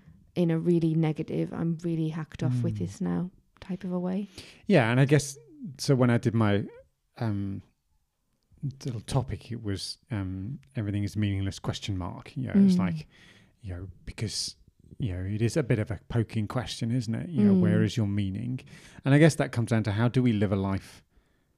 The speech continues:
Speaker 2: of meaning? And,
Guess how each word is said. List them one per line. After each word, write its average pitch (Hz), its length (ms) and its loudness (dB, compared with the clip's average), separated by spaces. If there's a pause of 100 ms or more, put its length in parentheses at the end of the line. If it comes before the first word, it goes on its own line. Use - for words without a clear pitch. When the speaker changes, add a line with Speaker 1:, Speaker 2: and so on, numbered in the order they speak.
(400)
Speaker 2:
of 92 220 -6
meaning? 104 640 -4 (580)
And, 123 500 2